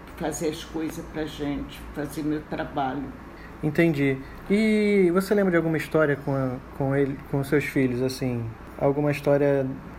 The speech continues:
Speaker 2: em casa que possa contar?
Speaker 1: Ah, eu sempre fiz assim, queria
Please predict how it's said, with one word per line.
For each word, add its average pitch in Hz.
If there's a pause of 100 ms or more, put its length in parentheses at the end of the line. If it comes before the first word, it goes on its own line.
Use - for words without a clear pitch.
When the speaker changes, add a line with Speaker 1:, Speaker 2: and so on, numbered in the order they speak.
(160)
Speaker 2:
em 190
casa 165
que -
possa 147
contar? 139 (180)
Speaker 1:
Ah, 185 (300)
eu 208
sempre 233
fiz 190 (460)
assim, 180 (320)
queria 226